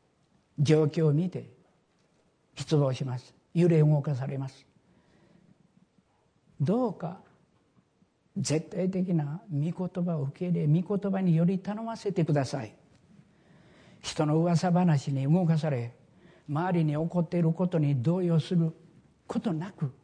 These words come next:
本当に不動の信仰を持って歩んでいくために、私たちが御言葉を柔和な心で聞いて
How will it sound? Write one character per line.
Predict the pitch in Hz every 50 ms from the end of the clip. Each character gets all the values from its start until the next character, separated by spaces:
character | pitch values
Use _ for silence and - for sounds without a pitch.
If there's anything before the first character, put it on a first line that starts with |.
| _ - _ _ _ _ _ _ _ _ _ _ _
本 | - - - 247 269 277 277
当 | 277 - 262 233
に | 208 202 190 202 - _ _ _ _ _ _ _ _
不 | - 165 170
動 | 156 247 247 262
の | 254 247 214
信 | - - 220 214
仰 | 190 208
を | 196 180
持 | 170 160
っ | 151
て | - - 156
歩 | 160 170 170 180
ん |
で | 170 170
い | 165
く | 151 151
た | 143 143
め | 131 123 120
に、 | 120 113 110 _ _ _ _ - - - - - - - _ -
私 | 151 156 160 190 170 156 -
た | 160 143
ち | - - 151
が | 139 135 139 - -
御 | 147 147
言 | 185 185 180 208 202 196 202 - 196 190
葉 | 180 196 180 175 180
を | 202 233 233 - - - _ _ _ _ _ _ _ - _ _ _ -
柔 | - 143 147 165 190 214
和 | 233 247
な | 233 220 190 160
心 | - 160 151 - 180 170 160 139
で | 135 135 117 117 - _ _ _ _ _ _ _ _ _ _
聞 | - - 294 285
い | 214 -
て | - 143 123 120 -